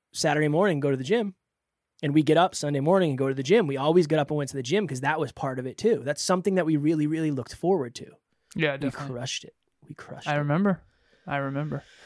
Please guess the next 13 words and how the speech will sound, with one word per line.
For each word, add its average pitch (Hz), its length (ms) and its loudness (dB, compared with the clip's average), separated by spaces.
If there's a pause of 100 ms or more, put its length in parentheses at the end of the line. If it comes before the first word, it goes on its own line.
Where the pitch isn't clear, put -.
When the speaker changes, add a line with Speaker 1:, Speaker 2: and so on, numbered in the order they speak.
(200)
Speaker 2:
I 160 100 0
was 170 120 6
Speaker 1:
So 135 60 4
Speaker 2:
a - 20 -4
part 160 280 2
of 135 140 -2
such - 280 -2
exp-, - 340 -4 (140)
e-, 151 260 -2
escapades 135 680 -2
a 135 60 2
couple 139 240 -2
times. 135 360 -4